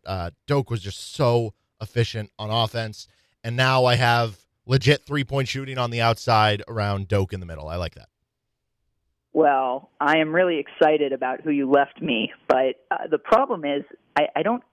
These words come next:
Speaker 2: totally know what I wanna do here. So there are three players I'm thinking between, and I
Speaker 1: Can I
Speaker 2: figure you're
Speaker 1: guess?
Speaker 2: gonna get one of them.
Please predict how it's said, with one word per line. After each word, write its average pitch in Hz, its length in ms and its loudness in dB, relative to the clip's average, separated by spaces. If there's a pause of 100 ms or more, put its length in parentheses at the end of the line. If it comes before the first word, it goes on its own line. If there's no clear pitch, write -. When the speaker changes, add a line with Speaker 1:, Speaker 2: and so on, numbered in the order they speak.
(160)
Speaker 2:
totally 220 340 6
know 147 580 -2 (640)
what 160 140 8
I 156 60 2
wanna 147 240 -8
do 139 220 -4
here. - 180 -6
So 156 80 2
there 165 120 6
are 156 80 0 (100)
three 208 180 0
players 190 360 -2
I'm 151 160 -8
thinking 156 340 -8
between, 131 580 -6
and - 100 0
I - 60 4
Speaker 1:
Can - 40 -2
I - 40 -20
Speaker 2:
figure - 180 6
you're - 40 4
Speaker 1:
guess? 120 200 2
Speaker 2:
gonna 269 140 -6
get - 220 -6
one - 140 -12
of - 80 -14
them. - 200 -2